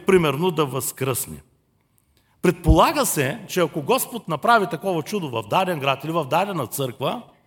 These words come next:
всички хора ще повярват в града.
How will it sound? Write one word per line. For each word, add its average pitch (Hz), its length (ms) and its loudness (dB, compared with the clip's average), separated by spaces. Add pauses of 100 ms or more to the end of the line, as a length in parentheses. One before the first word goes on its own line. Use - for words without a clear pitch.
(480)
всички - 280 -4
хора 160 240 2
ще - 180 -6
повярват 104 580 -2
в 95 160 -12
града. 85 300 -14